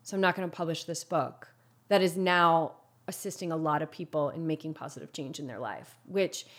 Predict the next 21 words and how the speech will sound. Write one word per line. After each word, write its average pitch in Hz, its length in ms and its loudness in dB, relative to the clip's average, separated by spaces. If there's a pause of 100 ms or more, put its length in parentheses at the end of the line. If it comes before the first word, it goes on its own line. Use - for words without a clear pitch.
(300)
is 180 120 -2
making 185 300 2
positive 165 420 0
change 160 380 -2
in 160 60 -2
the 156 80 -2
lives 151 260 0
of 156 100 -10
animals, 139 520 -10
which 190 160 -2
is 170 100 -4
making 175 300 -2
positive 160 560 2
change 151 340 -2
in 156 80 -4
the 156 80 -2
health 147 300 -4
of 151 80 -12
the - 80 -16
planet. 117 420 -12 (500)
Like, 170 220 -2